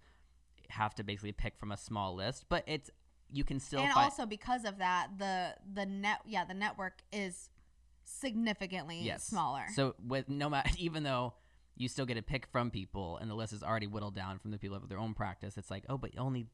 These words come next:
Speaker 1: this select group of people in our little network."
Speaker 2: Yeah. Who
Speaker 1: Uh,
Speaker 2: are usually, like, not taking on new clients.
Speaker 1: Yes.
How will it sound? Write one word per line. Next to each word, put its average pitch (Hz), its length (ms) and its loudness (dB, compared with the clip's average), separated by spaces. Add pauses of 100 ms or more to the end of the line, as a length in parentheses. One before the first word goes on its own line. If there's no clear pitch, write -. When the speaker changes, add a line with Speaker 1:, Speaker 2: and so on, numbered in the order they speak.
Speaker 1:
this 139 180 -2
select - 520 -4
group 151 240 0
of 110 140 -2 (600)
people 113 220 -2
in 139 180 0
our 135 120 2
little 98 140 0
network." 92 400 -4 (120)
Speaker 2:
Yeah. 202 300 -2 (360)
Who 240 120 2
Speaker 1:
Uh, 214 40 4
Speaker 2:
are 196 220 2
usually, 196 580 -2
like, 175 300 -4
not 175 240 -2
taking 156 260 -10
on 98 100 -10
new 110 100 -12
clients. 101 420 -10
Speaker 1:
Yes. - 340 -10